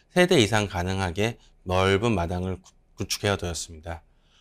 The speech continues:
본 물건은 이천이십 년 십일월에 준공이 완료가 되었고요. 매매가는 사억 오천만 원으로 예상하고 있습니다.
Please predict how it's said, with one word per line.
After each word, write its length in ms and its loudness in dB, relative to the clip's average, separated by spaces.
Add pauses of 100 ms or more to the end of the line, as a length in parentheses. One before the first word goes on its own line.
(140)
본 180 4
물건은 600 0
이천이십 640 -4
년 280 0
십일월에 640 0
준공이 580 -2 (220)
완료가 340 0
되었고요. 580 -4 (280)
매매가는 560 -2
사억 420 -2
오천만 420 -2
원으로 380 -2
예상하고 460 -8
있습니다. 540 -12